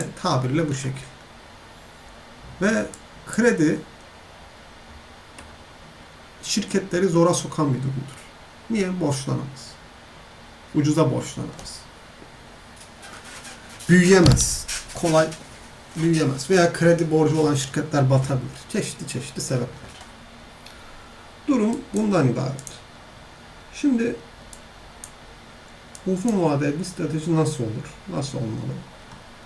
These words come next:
Yani yükseldikçe toplarsınız.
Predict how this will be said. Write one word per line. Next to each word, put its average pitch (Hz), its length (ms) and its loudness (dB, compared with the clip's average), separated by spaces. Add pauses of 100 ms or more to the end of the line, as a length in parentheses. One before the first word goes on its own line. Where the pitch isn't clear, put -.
(960)
Yani 285 160 -2
yükseldikçe 139 600 0
toplarsınız. - 760 -4